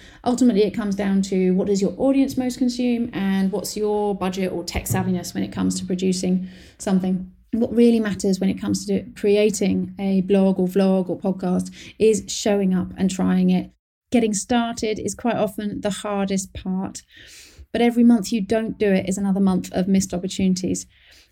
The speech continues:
And the great thing about creating that vlog channel or the podcast is that that evergreen long form content is,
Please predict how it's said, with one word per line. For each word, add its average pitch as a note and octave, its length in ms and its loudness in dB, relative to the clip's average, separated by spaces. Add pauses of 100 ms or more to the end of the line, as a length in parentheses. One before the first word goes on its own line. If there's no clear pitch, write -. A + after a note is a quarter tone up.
And G#3+ 120 0
the A3 60 -2
great G#3+ 380 0
thing F#3 440 0
about F#3 320 -8
creating G3 440 -2
that G3+ 160 -4
vlog G3 240 -2
channel F#3+ 640 0
or G3 160 4
the G3+ 80 -8
podcast F#3+ 800 -4 (360)
is G3 400 4
that - 120 -4
that G3+ 180 -2
evergreen G#3 400 2
long G3 160 2
form G3 200 2
content G3 460 -2
is, F#3+ 340 0